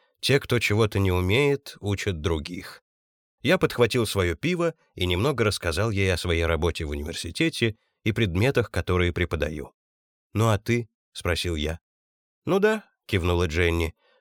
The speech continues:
«по-прежнему всем этим занимаюсь. Искусство и музыка, но в основном литература. У меня уже несколько книг вышли». Ого! Я был искренне рад за нее. Классно, что хотя бы один из нас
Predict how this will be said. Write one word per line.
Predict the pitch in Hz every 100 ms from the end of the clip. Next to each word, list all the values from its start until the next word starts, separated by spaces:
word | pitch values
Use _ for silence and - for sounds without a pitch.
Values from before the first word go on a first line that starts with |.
| _
«по-прежнему | 170 185 214 196 156 123
всем | 104 139 151
этим | 127 117 107
занимаюсь. | 90 87 92 95 87 - - _
Искусство | - 85 - 175 190 82
и | 82
музыка, | 80 110 120 113 98 90 _ _ -
но | 113
в |
основном | 147 143 143 151
литература. | 139 - 131 127 127 90 - - _ _
У | -
меня | 98 120 151
уже | 147 143
несколько | 143 151 - 151 131
книг | - 120 123
вышли». | 95 87 - - - _ _ _ _
Ого! | 85 82 76 92 117 - _ _ _ _ _ _
Я | 87 135
был | 160 185
искренне | - 202 - 180 170 151
рад | 156 117
за | 78 82
нее. | 107 104 _ _ _ _ -
Классно, | 160 170 101
что | - 95
хотя | 87 98 131
бы | 104 101
один | 104 104 123 90
из | 82
нас | 92 120